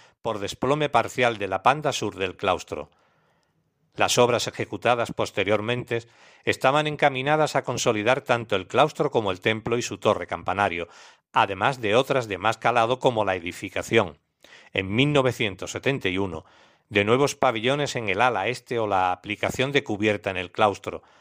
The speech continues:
realizada en mil novecientos ochenta y ocho.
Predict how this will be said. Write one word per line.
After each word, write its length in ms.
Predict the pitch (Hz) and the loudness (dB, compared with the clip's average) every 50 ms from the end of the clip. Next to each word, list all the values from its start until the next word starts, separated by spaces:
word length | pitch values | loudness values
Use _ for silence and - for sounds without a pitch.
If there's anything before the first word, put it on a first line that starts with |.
| _ _ _ _ _ | _ _ _ _ _
realizada 640 | - - 107 131 147 143 135 120 - 117 107 104 110 | -4 0 4 4 4 4 0 -4 0 0 2 2 2
en 100 | 104 95 | -2 -2
mil 200 | 98 110 120 123 | -4 -6 -6 -2
novecientos 720 | 117 107 92 92 87 - 110 104 95 87 - 85 78 - | -2 -2 -2 -2 -4 -2 -4 -4 -4 -4 -8 -8 -8 -8
ochenta 420 | 90 - - 95 90 85 - 90 87 | -10 -10 -8 -8 -8 -6 -6 -6 -4
y 80 | 85 | -4
ocho. 340 | 87 85 - - 82 73 73 | -6 -6 -6 -8 -10 -10 -14